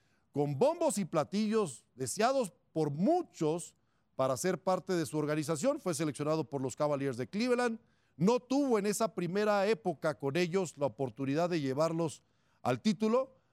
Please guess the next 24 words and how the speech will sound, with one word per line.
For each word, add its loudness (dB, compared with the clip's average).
pero 2
después 0
maduro, 0
después -4
de -2
triunfar -2
en -2
Miami, 0
regresara -2
con -6
los -6
Cavaliers -2
y -16
le -2
diera 0
a -2
la -2
ciudad -4
de -4
Cleveland -2
su -2
primer 0
campeonato -2
profesional -2